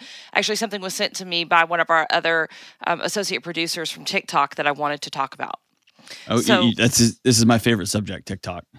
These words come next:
Speaker 1: Well, it's not about TikTok. But, so there's a woman on TikTok, on TikTok.
Speaker 2: Good Lord, what are these?
Speaker 1: Ask Doc Courtney. She is a trauma therapist.
Speaker 2: Okay.
Speaker 1: And she posts um,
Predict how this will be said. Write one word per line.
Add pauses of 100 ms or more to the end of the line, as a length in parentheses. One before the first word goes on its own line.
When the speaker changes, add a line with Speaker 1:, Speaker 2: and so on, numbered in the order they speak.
(240)
Speaker 1:
Well,
it's
not
about
TikTok. (300)
But,
so
there's
a
woman
on
TikTok, (160)
on
TikTok.
Speaker 2:
Good
Lord,
what
are
these? (500)
Speaker 1:
Ask
Doc
Courtney.
She
is
a
trauma
therapist.
Speaker 2:
Okay. (340)
Speaker 1:
And
she
posts (240)
um,